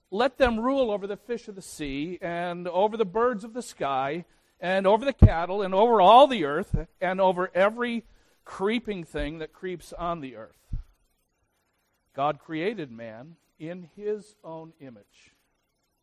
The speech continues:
In the image of God, he created him. Male and female, he created them. I have this little idea that the finest qualities in mothers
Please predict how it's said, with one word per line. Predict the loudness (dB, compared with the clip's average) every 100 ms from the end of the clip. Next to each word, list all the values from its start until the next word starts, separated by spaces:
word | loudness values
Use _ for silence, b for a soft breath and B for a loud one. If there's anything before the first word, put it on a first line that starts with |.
| _ _ _ _
In | -10 -8
the | -6
image | -6 -6
of | -8 0
God, | 2 2 0 -2
he | -4 -4
created | -14 -10 -6 -6 -2 4
him. | 4 4 -10 -16 -18
Male | -8 -2 2 4 4 0 b b b b _ -8
and | -4 -2 -2 -4 -8
female, | -14 _ -8 -8 -8 -10 -10 -10 -12
he | -6 -6 -6 -12
created | _ -10 -6 -6 -8 -12 -6 -4 -4 _ _ -20
them. | -20 -20 -20 _ _ _ _ _ _ _ _ _ _ _ _ _ _ _ _ _ _ _ _ _ _ _ _ _ _ _
I | -6
have | -4 -4
this | -4 -6
little | -8 -4
idea | -2 -4 -8 -12 -14
that | -18 -20
the | -20
finest | -20 _ -12 -10 -12 -16 -18 -18
qualities | -6 -4 -4 -6 -10 -12 -12
in | -14 -14
mothers | -6 -4 -4 -8 -10 -12